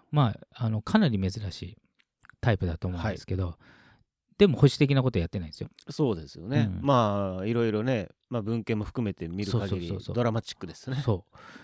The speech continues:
Speaker 1: だから、あの、あれですよ。あの、で、まあ、エピソードいろいろありますけど、
Speaker 2: はい。
Speaker 1: で、まず、あの、江戸に来た時に、
Speaker 2: うんうん。
Speaker 1: 当時徳川全盛で、
Speaker 2: はい。
Speaker 1: 時に、まあ、お殿様ってもう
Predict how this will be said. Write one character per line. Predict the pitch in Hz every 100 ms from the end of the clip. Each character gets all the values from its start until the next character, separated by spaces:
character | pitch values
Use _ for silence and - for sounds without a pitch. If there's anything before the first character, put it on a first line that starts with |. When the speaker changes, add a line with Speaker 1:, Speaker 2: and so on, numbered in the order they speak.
| - -
Speaker 1:
だ |
か | 131
ら、 | 110 101
あ |
の、 | 107 -
あ | 127
れ |
で | 120
す | 113
よ。 | 98 107
あ | 107
の、 | 98 92 87 - - -
で、 | 127
ま | 135 147
あ、 |
エ | - 151
ピ | -
ソ | 123
ー |
ド | 101
い | 98
ろ | 113
い |
ろ | 110
あ | 104
り | 104
ま | 104
す | -
け | 95
ど、 | 92
Speaker 2:
は | 95
い。 | 95
Speaker 1:
で、 | 123
ま | 160
ず、 | 143 104
あ | 98
の、 | 95 90 90
江 | 135
戸 | 147
に | 156
来 | 143
た | 107
時 | 87 -
に、 | 92
Speaker 2:
う | 131
ん |
う |
ん。 | 101 90 87 - _ _ _ _ - - -
Speaker 1:
当 | 190
時 | 143 101
徳 | 120 131
川 | 139 95
全 | 87 104 95
盛 | - 87
で、 | 92
Speaker 2:
は | 87
い。 | 90 - _ _ _ _ -
Speaker 1:
時 | 120 -
に、 | 92 104 87 - _ _
ま | 127
あ、 | 113 92 _ _ _ _ _ _ _ -
お | 135
殿 | 208 190
様 | 127 92 82
っ | 85 -
て | 98 87 82 -
も | 120
う | 95